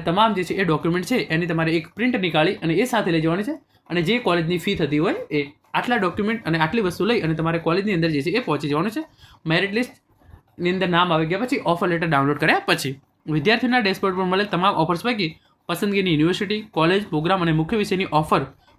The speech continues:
પોર્ટલ પર ઓ ટી પી થી કન્ફર્મ કરવી. તો પહેલાં તમારે જે છે એ જે ઓફર તમને આપવામાં આવી છે, તમારે એને પહેલાં ઓ ટી પી થી કન્ફર્મ કરવાની થશે. પછી એ લખ્યું છે એ પ્રમાણે, ઓફર લેટરની પ્રિન્ટ લઈ પ્રવેશ માટે સંબંધિત યુનિવર્સિટી, કોલેજ પર તમામ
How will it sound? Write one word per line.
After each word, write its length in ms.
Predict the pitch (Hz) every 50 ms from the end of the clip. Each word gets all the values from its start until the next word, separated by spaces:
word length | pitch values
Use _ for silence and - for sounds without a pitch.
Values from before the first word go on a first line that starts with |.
| _ -
પોર્ટલ 300 | 175 175 165 226 226 220 220
પર 100 | 214 202 - 160
ઓ 60 | 160
ટી 160 | 156 190 175
પી 100 | 156 143 170
થી 100 | 156 -
કન્ફર્મ 300 | 147 151 196 285 359 285 202
કરવી. 220 | 185 147 139 143 151 -
તો 60 | 160
પહેલાં 240 | - 165 151 156 156
તમારે 220 | 165 156 156 156 151 147
જે 60 | 156 156
છે 60 | 180 156 208 226
એ 20 | 196 147 - _ - 139
જે 60 | 160 180 - 156
ઓફર 180 | 151 151 - 165 151 147
તમને 160 | - 156 160 156
આપવામાં 260 | 156 214 226 240 214
આવી 120 | 160 147 -
છે, 60 | 269 285 - _ _ _ _ _ -
તમારે 200 | 165 165 160 160
એને 120 | 160 165 165
પહેલાં 200 | 165 160 156 151
ઓ 40 | 147
ટી 140 | 147 165 160
પી 80 | 165 156
થી 100 | 165 - 147
કન્ફર્મ 240 | 131 131 160 175 185
કરવાની 240 | 185 185 190 196 185
થશે. 180 | 208 202 240 269 - _ _ _ _ - - -
પછી 200 | 160 156 - 170 165
એ 40 | 160
લખ્યું 180 | 156 185 175 165
છે 60 | 165
એ 40 | 170
પ્રમાણે, 260 | 247 254 247 175 139 - - _ _ _ _ _ -
ઓફર 300 | 160 175 190 196 - 254 233 208
લેટરની 320 | 202 202 208 202 202 202
પ્રિન્ટ 220 | - 175 180 175 202 240
લઈ 120 | 226 175 131 135
પ્રવેશ 220 | 170 196 220 214 208
માટે 160 | 180 170 180
સંબંધિત 380 | 175 180 165 175 180 180 160 156
યુનિવર્સિટી, 460 | 147 156 165 180 165 - 190 208 208 208 - -
કોલેજ 240 | 147 156 175 196 202 - -
પર 100 | 190 175 165
તમામ 260 | 170 160 175 180 180